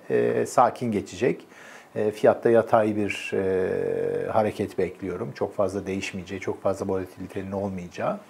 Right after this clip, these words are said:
Ta ki işte iki bin yirmi dört Haziran ayına kadar, yine bir dört sene sonra. E, işte bir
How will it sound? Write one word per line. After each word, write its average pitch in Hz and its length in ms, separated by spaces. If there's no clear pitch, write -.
Ta 123 220
ki 127 120
işte 143 420
iki 131 280
bin 117 220
yirmi 117 320
dört 123 320
Haziran 107 360
ayına 95 280
kadar, 107 240
yine 95 200
bir 92 80
dört 92 200
sene 85 240
sonra. 104 420
E, 120 500
işte - 220
bir 156 320